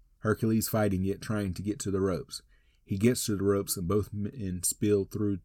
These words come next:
the ropes to the outside. Haynes gets the full Nelson back on at ringside. Both men get counted out.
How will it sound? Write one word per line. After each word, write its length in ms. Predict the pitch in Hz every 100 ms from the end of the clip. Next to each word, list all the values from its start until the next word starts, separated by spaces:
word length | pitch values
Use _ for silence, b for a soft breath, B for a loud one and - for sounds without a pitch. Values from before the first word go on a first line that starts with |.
| - _
the 200 | 110 95
ropes 400 | 95 95 90 -
to 140 | -
the 140 | 92 92
outside. 640 | 87 - - 92 76 71 b b b b b
Haynes 260 | 110 110
gets 280 | - 120 -
the 80 | 87
full 220 | - 107
Nelson 360 | 101 104 - 98
back 240 | 101 95
on 180 | 98 95
at 120 | 85
ringside. 560 | 98 92 - 87 82 - - _ _ -
Both 240 | 107 -
men 220 | 110 101
get 180 | 92 -
counted 340 | 104 101 92 90
out. 240 | 85